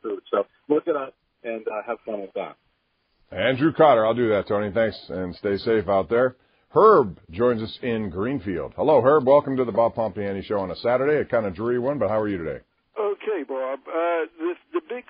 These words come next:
Speaker 3: thing, I got all this, uh, I guess this is the age of hypothetical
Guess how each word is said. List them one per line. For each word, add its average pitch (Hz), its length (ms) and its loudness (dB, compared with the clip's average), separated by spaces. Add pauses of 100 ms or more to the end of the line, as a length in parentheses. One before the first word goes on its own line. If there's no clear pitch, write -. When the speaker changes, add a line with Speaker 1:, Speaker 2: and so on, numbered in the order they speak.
(100)
Speaker 3:
thing, 156 440 -6
I 151 120 -6 (160)
got 151 160 -6
all 147 380 -6
this, 131 100 -10 (240)
uh, 156 440 -8
I - 20 -10
guess 175 180 -4 (100)
this 175 100 -10 (120)
is 131 40 -16
the 139 160 -8 (160)
age 139 240 -14
of 123 120 -10
hypothetical 135 840 -8